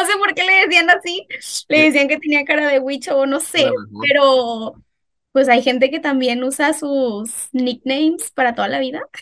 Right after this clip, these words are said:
Speaker 2: Sí, de hecho, también tengo un
Speaker 1: <laughs> Que
Speaker 2: amigo
Speaker 1: ni sabes
Speaker 2: parecido.
Speaker 1: que tienes un, un nombre, pues, por acta de nacimiento, vaya, no sé cómo decirlo.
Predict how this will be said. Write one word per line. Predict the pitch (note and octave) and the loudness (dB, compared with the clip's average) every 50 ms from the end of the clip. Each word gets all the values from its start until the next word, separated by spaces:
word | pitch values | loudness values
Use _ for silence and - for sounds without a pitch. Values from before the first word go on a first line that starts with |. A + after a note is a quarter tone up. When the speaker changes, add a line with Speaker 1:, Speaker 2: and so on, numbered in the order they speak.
| - _ _ _ | -20 _ _ _
Speaker 2:
Sí, | F#3+ | 4
de | G#3+ G#3 G3 | 4 6 6
hecho, | F#3 E3+ A#3+ | 0 0 -2
también | - G#3+ G#3+ G#3+ G#3+ | -2 0 0 0 0
tengo | A3 G#3+ G#3+ | 2 2 2
un | A3 A3 | 4 4
Speaker 1:
<laughs> | G3+ | 4
Que | G3+ - | 6 6
Speaker 2:
amigo | C#4 | 6
Speaker 1:
ni | D4+ D4+ - | 6 4 4
sabes | - D4+ D4+ D#4+ - - | 4 6 8 6 6 6
Speaker 2:
parecido. | - | 2
Speaker 1:
que | G4 C#4 | 0 2
tienes | D#4+ D#4+ D4+ D4+ E4 F#4+ F#4+ F#4 | 4 6 6 8 6 6 4 2
un, | F4+ F4 F4 F4 E4 | 2 2 2 2 2
un | D#4+ D#4+ D#4 | 2 4 4
nombre, | D4+ D#4 D4+ D4 D4 D#4 D4 C#4+ C#4 C4 A#3+ A3+ A3 A3 G#3+ G#3 - - _ _ _ _ _ _ | 6 4 4 4 2 0 2 4 4 4 4 0 -4 -6 -8 -8 -12 -14 _ _ _ _ _ _
pues, | B3 B3 A#3+ A#3+ | 0 0 0 -2
por | F#3 A#3+ A#3 A#3 A#3 | -4 -4 0 2 2
acta | A#3+ A#3+ - B3+ | 2 2 0 0
de | C#4 | 2
nacimiento, | C#4+ C#4+ C#4+ C4 A#3+ G#3 G3+ G#3 A3 A3+ B3+ | 2 0 0 -2 -4 -4 -6 -6 -6 -4 -2
vaya, | A#3+ A3 G#3+ A3 | -2 -2 -2 -4
no | A3 A#3 | -4 -8
sé | A#3 | -8
cómo | - - A#3 A3+ | -8 -10 -10 -10
decirlo. | A3+ A#3+ A#3 - - - - - | -10 -10 -12 -12 -14 -16 -16 -18